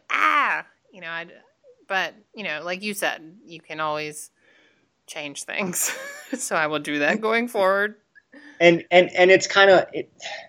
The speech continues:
Speaker 2: it's kinda like this. I'll, I'll put it in terms of running, right? There, I know there was a certain running style that became really popular, uh, a handful of years ago, and people were saying it changed their,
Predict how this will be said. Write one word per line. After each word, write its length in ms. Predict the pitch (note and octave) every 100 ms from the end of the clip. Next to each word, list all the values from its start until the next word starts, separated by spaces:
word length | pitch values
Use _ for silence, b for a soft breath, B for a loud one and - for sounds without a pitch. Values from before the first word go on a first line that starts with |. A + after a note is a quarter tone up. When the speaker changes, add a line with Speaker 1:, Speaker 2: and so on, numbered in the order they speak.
| _ -
Speaker 2:
it's 160 | D#3
kinda 280 | - F3+ E3+
like 240 | D3 B2+
this. 260 | A#2 A2 -
I'll, 180 | G#2+ G2
I'll 120 | A2+ A2+
put 180 | C#3
it 100 | C3+
in 140 | B2 A#2
terms 420 | B2 A#2 A2+ G2+
of 420 | G#2 G2 G2 F#2+ - -
running, 460 | G#2+ G2+ E2+ D#2 _ _ _ _ _ _ _ _ _ - -
right? 280 | F#2+ G2
There, 360 | G2+ G2+ F#2+ B B B _
I 80 | G#2
know 200 | G#2+ G#2
there 120 | A2
was 100 | G#2
a 60 | -
certain 340 | - G#2+ G2
running 280 | G2 G2+ G2+
style 320 | F#2+ G2 F#2+
that 100 | F#2+
became 260 | - - F#2+
really 220 | F#2+ F#2+
popular, 880 | G2 G2+ F#2+ G2+ G2 F#2+ F#2+ F#2 -
uh, 340 | F#2+ F#2 F2+ F2
a 60 | -
handful 360 | G#2+ F#2 G2+
of 100 | G2
years 280 | F#2 G2 F#2+
ago, 480 | G2+ F#2+ F#2+ F#2+ F#2
and 180 | F2 E2+ B B
people 220 | - -
were 80 | G#2+
saying 300 | - G2+ F#2+
it 80 | F#2+
changed 400 | - G2+ G2 F#2+
their, 180 | G#2